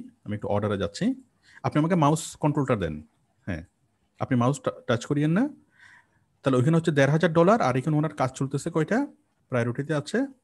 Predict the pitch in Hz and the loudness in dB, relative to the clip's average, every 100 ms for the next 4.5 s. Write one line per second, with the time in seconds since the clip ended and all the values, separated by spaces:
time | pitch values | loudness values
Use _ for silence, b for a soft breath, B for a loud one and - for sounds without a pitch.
0 | _ 131 135 143 196 131 95 95 - - | _ -2 -2 -2 0 -2 -2 -6 -8 -12
1 | - 117 123 123 110 98 87 82 80 - | -8 -4 -4 -4 -4 -2 -4 -4 -6 -8
2 | 101 b b b b b _ _ _ - | -18 b b b b b _ _ _ -4
3 | - - - - - 101 113 123 - 123 | -2 -2 0 -2 -2 -2 0 -2 -4 -4
4 | 117 151 143 123 127 | -4 -4 -4 -2 -2